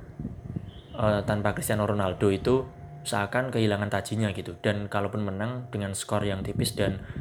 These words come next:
eh, apa namanya, tidak terlalu menguasai permainan gitu. Eh, kemarin bebera-, eh, di pertandingan lawan Genoa kalah, eh, dua kosong, kemudian,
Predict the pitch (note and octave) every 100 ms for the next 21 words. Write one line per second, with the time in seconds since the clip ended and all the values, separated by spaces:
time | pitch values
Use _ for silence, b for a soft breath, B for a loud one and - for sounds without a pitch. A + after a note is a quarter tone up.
0 | B B B - - - - A2+ A2 A#2+
1 | A#2+ A#2+ A#2 A#2 - - - - - -
2 | A#2 B2+ B2+ C3 C3+ A#2+ - A2+ A2+ A#2
3 | A#2 A#2 A2+ A2+ A2 G#2+ G#2+ A2+ G#2 A#2+
4 | - - B B B B B B B -
5 | - - - G#2 F#2+ F#2+ F#2+ G2+ G#2 A#2+
6 | A2+ G2+ G2+ G2+ F#2+ F#2+ F#2 F#2+ - F#2+
7 | F#2 - B B B B - G#2+ - G2+
8 | G2+ G2+ F#2+ F#2+ G2+ G2 F#2+ G#2+ A2+ G#2+
9 | F#2+ F#2+ F#2+ A2 A#2 - A2 G2 F#2+ F#2+
10 | F#2 F2+ B B B - _ _ _ _
11 | G#2+ G2 - A2 G#2 G2+ G#2 G#2 G2 F#2+
12 | F#2 G2 G2 F#2+